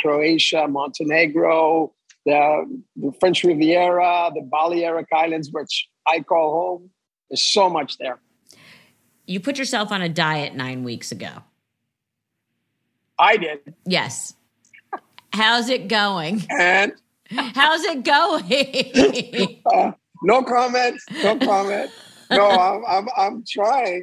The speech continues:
Speaker 1: I'm, to be honest, uh, I probably haven't cut back so much on what I'm eating, maybe in the last few days, but I'm really getting a lot of exercise. I, I spent three days just now at the Expo twenty twenty here in Dubai,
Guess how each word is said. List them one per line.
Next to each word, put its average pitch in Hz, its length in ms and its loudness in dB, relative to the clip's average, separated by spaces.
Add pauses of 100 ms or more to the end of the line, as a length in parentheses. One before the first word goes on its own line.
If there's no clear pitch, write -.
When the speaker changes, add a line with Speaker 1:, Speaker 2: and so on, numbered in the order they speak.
Speaker 1:
I'm, 180 160 0 (280)
to 196 80 -2
be 190 100 0
honest, 220 500 0 (220)
uh, 156 880 0 (100)
I 156 160 0
probably 202 300 0
haven't 214 460 0 (120)
cut 175 180 0 (180)
back 170 340 0
so 175 300 -2
much 170 380 0
on 151 500 -2
what 151 220 4
I'm 151 280 2
eating, 151 400 2
maybe 180 240 2
in 185 60 0
the 170 80 0
last 156 320 2
few 156 120 -2
days, 165 360 -2 (340)
but 180 160 4
I'm 175 140 4
really 196 400 -2
getting 180 240 0
a 165 60 0
lot 165 180 2
of 156 100 -6
exercise. 156 680 -6
I, 151 160 -6 (120)
I 156 80 2
spent 180 440 -4 (160)
three 202 180 -2
days 180 280 2
just - 240 -6
now 156 380 0
at 147 140 0 (100)
the 156 320 0
Expo 151 480 -2
twenty 156 320 -2
twenty 156 360 -2
here 160 200 0
in 156 100 0
Dubai, 147 680 0